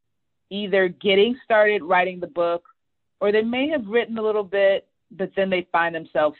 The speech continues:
starting and stopping. What piece of advice would you give to that individual that just needs a little encouragement to move forward?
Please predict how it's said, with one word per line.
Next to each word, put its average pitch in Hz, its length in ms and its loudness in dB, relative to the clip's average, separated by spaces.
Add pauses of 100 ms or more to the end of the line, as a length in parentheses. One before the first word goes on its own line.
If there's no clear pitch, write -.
starting 147 380 -2
and 135 160 -10
stopping. 98 520 -10 (720)
What 349 280 2
piece 320 240 2
of 247 120 0
advice 156 640 2 (520)
would 165 220 -2
you 214 120 -4
give 185 320 0
to 170 80 -8
that 160 280 0
individual 151 480 -6
that 147 180 -6
just 262 220 -8
needs 311 240 -2
a 214 40 0
little 180 260 2
encouragement 151 680 -2
to 135 60 -12
move 131 220 -6
forward? - 340 -8